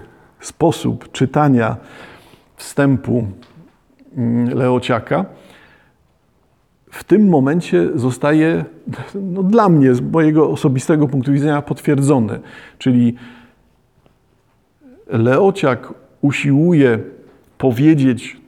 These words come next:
to, co chce powiedzieć, i jednocześnie ma pełną świadomość tego, czego nie może powiedzieć.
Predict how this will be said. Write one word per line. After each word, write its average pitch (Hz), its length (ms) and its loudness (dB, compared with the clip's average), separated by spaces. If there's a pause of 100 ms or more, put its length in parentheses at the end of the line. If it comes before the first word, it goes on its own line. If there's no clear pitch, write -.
to, 160 240 2
co 117 580 -2 (340)
chce - 460 -2
powiedzieć, 127 760 0 (280)
i 143 80 2
jednocześnie 151 880 0
ma 123 160 -4
pełną 151 460 0
świadomość 143 720 -4
tego, 139 360 0
czego 131 560 -2
nie 147 220 2
może 131 400 2
powiedzieć. 131 720 0